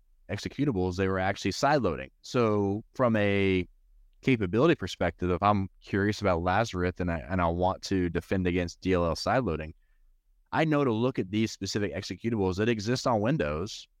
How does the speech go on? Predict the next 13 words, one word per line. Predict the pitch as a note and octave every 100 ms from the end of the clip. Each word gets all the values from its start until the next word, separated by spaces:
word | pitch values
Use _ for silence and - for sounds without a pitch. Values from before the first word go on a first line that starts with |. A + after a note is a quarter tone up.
| _ _ _ -
and | A2 G#2+ G#2 G#2 G2+ G#2 _ _ _ _
then, | - G#2 A2+ A2 G#2+ G#2+ _ _ -
you | A#2
know, | F2 G2 _ - -
look | A2+ A#2 -
for | - A#2 A2
any | G#2+
kind | - A#2+
of | F#2+
D | G#2+ G#2+
L | G2
L | G2+ A2
drops | F#2 E2 D#2 - -